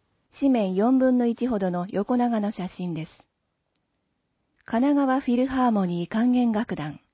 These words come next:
指揮者を真ん中に、それぞれの楽器を手にした楽団員が、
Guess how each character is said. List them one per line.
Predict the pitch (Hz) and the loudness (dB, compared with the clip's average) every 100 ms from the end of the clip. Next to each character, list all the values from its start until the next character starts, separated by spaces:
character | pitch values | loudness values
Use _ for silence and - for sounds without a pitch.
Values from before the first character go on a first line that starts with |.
| _ _ _ _ _ _ _ _ - - | _ _ _ _ _ _ _ _ -16 -10
指 | 302 | -4
揮 | |
者 | 269 208 | 0 0
を | |
真 | 190 214 | 0 -2
ん | |
中 | 226 214 208 | -4 -4 -6
に、 | 196 185 _ _ _ | -6 -8 _ _ _
そ | 240 | -4
れ | 277 | -2
ぞ | 277 | 0
れ | 247 | 0
の | 202 190 | 0 -2
楽 | 202 - | -4 -6
器 | 262 | -2
を | 254 | -2
手 | 254 262 | 0 -2
に | 214 | -4
し | - | -6
た | 180 | -10
楽 | 196 208 226 | -8 -8 -4
団 | 220 208 | -4 -4
員 | 175 160 | -6 -8
が、 | 160 | -10